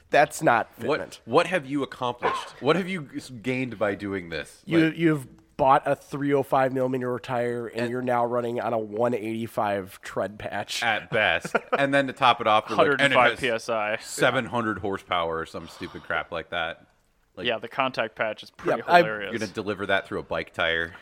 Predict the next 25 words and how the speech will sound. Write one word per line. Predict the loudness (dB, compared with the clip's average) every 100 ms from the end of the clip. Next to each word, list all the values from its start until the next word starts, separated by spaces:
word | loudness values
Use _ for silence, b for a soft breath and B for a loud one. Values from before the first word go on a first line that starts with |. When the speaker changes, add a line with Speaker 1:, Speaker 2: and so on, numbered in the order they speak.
| 0
Speaker 1:
It, | 4 4 4 -12 -12 -6
and | 2 4
that's | 4
the | 0
thing | 0
is, | 0
like, | -2 -2 -6 2
when | 8
I, | 10 10 8 4 -4
when | 4 8
I | 8
think | 6 2
of, | 4
like, | 4 4
Speaker 3:
Bicycle. | 0 -2 -12 -20 2
Speaker 1:
when | 4
I | 6
think | 6 4
Speaker 2:
Right. | 2
Speaker 1:
of |
car | 0 4 4 4
shows | 0 0 0 0 -2
and | -6 -4
show | -4 -2
cars, | -4 -2 -2 -6